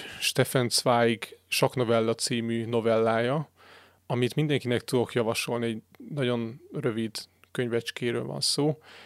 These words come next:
és hát kb. hasonló a témája, mint ennek a rabnak, hogy be van zárva, és hogy mivel tölti az idejét ez az ember. Hát a címéből ki lehet találni, hogy ő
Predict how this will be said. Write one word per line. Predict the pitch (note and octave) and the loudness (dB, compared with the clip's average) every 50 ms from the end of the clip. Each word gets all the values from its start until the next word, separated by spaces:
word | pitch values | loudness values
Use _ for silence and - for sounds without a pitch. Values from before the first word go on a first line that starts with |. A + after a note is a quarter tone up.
| - - - - _ _ | -20 -20 -20 -20 _ _
és | D3+ C#3 A#2+ B2 A2+ - - - - - - _ _ _ _ _ _ _ | -2 0 0 2 2 2 0 0 -2 -4 -8 _ _ _ _ _ _ _
hát | - - - C3 - - - - | -10 -4 -4 -4 -4 -4 -8 -2
kb. | - B2+ A#2 A#2 A#2 A#2+ B2 A#2+ A#2+ A#2+ - | 2 2 4 4 4 2 2 2 2 2 0
hasonló | - - C3 A#2+ - - C3 A#2+ A2+ A2+ A#2 | 2 2 2 4 4 4 2 4 4 4 4
a | A2+ | 4
témája, | G#2+ - - A#2+ A2+ A2 A2 G#2+ G#2+ A2 A2+ A2+ A#2 A#2 A2 | 2 2 2 0 2 0 0 -2 0 0 0 0 -2 -2 -4
mint | B2 A#2 A2+ A2 - | -4 -4 -4 -4 -4
ennek | A#2 A2+ A2+ A#2 A2 - | -4 -4 -4 -4 -4 -4
a | - A#2 | -2 0
rabnak, | A#2+ A#2 A2 - C3 A#2 A#2+ C3+ - - - - _ - - - - - - _ _ _ - - | 0 0 0 0 -2 0 0 0 -2 -6 -14 -20 _ -20 -20 -20 -20 -20 -20 _ _ _ -8 -4
hogy | C3 G#2+ | -4 -2
be | G#2 - B2 | 2 2 4
van | A2 A#2+ A#2 A2+ | 4 4 4 4
zárva, | G2+ A2 A#2 A2+ A2+ A2 A2 A2 B2+ B2+ C3+ C#3+ C#3 - | 4 2 4 4 4 2 2 4 4 4 4 2 -2 -4
és | - C#3 B2 G#2+ - - - - - - | -6 -4 -4 -2 -2 -2 -2 -2 -4 -4
hogy | - A#2+ A#2 G#2+ - - | -2 -2 -2 -2 -4 -6
mivel | - A#2+ A2+ G2+ A#2+ A#2 A#2 A2+ A2+ A#2 G#2 - _ _ | -4 -4 -2 0 0 0 2 2 0 0 -4 -8 _ _
tölti | - B2+ A#2+ A2+ A2+ A2+ - - A#2+ A#2 A2+ G#2+ D3 | 0 2 4 2 2 0 -4 -6 -6 -6 -6 -6 -8
az | F3 C#3 A2 | -8 -6 -4
idejét | A#2+ A2 A#2 A2+ A#2 A#2 A#2+ C3+ D3+ - - - - _ _ - | -2 0 0 0 0 0 -2 -4 -4 -6 -10 -14 -18 _ _ -12
ez | - C3 - - | -10 -10 -8 -8
az | D3+ | -8
ember. | D3 C3+ A#2 B2+ B2+ C3+ D#3 D#3 | -8 -4 0 0 2 2 0 -2
Hát | C#3 A#2+ - - - A#3+ - _ _ _ - - - - - - - - _ _ | -6 -8 -12 -14 -16 -16 -18 _ _ _ -20 -20 -20 -20 -20 -20 -20 -20 _ _
a | - B2+ | -6 -6
címéből | - - - C3 A#2+ A#2 G#2+ - B2+ A#2 | -4 -2 -2 -2 0 -2 -2 -2 -4 -6
ki | - - | -4 -4
lehet | B2+ A#2+ A2+ - | -4 -2 -4 -4
találni, | - - B2 A#2 A#2 A#2 A#2 A2+ A2+ | -4 -2 -2 0 0 0 0 -2 -2
hogy | G#2+ A#2 G#2+ | -2 -2 -2
ő | A2+ A2 A2 A2 A2+ | -2 -2 -2 -2 -4